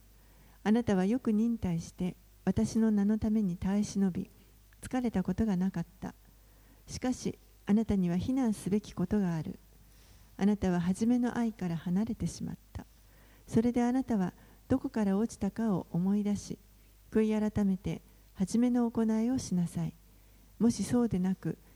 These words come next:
悔い改めることをしないならば、私はあなたのところに行って、あなたの燭台をその置かれたところから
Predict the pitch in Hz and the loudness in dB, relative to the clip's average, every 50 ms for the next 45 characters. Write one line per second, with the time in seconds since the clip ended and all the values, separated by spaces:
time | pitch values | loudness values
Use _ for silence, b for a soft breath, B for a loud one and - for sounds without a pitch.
0 | b b b - 233 247 247 247 247 254 247 - 247 247 247 247 226 196 - 180 | b b b 0 2 2 2 2 0 0 -2 -2 0 0 0 0 0 0 -2 -2
1 | - - 226 214 196 - - - 196 208 226 240 233 208 185 170 165 156 - 147 | -2 0 2 2 2 0 0 0 2 2 2 2 0 0 0 0 -2 -4 -4 -6
2 | 147 - b b b b b b b b b b 185 180 - 190 180 - - 175 | -8 -8 b b b b b b b b b b -2 0 2 2 0 0 0 0
3 | 180 180 - - - - - 190 202 226 226 - 220 196 185 - 180 175 - 214 | 0 0 -2 -6 -10 -4 0 2 2 2 2 2 0 0 0 0 -2 0 0 2
4 | 220 233 226 208 185 170 160 - - - - - 185 185 - b b b b b | 2 2 2 2 0 -2 -2 -6 -10 -12 -4 -2 -2 -2 -4 b b b b b
5 | b b b b b 202 214 240 240 240 214 208 214 - - 190 - 190 - 190 | b b b b b 2 2 2 2 2 2 2 2 2 0 -2 0 0 0 0
6 | 190 185 185 190 196 - - - - - 208 196 196 190 190 196 - 233 233 247 | 0 2 2 2 0 0 -2 -4 -2 0 2 4 4 2 2 0 0 -2 -2 -2
7 | 233 254 233 - 226 - - 247 247 247 - - 190 175 175 - | -2 -2 -2 -2 -2 0 2 0 0 0 -2 -2 -2 -2 -2 -4